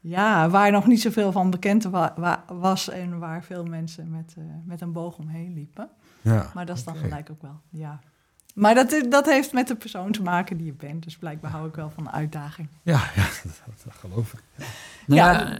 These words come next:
Speaker 3: en, en, en daar zat ik me ook af te vragen. Want natuurlijk heel veel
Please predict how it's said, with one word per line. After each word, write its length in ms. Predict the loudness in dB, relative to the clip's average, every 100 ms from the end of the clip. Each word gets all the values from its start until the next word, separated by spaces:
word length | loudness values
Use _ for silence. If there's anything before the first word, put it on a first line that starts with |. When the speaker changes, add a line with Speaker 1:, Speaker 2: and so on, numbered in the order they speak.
| -10
Speaker 3:
en, 340 | -2 0 2 2
en, 180 | 2
en 100 | 2 2
daar 200 | 2 2
zat 180 | 2
ik 60 | 2
me 140 | 2
ook 220 | 2 0 0
af 260 | -2 -2
te 100 | -2
vragen. 360 | -2 0 2 2
Want 120 | 0
natuurlijk 320 | 0 -4 0
heel 140 | 4 4
veel 480 | 6 4 4 0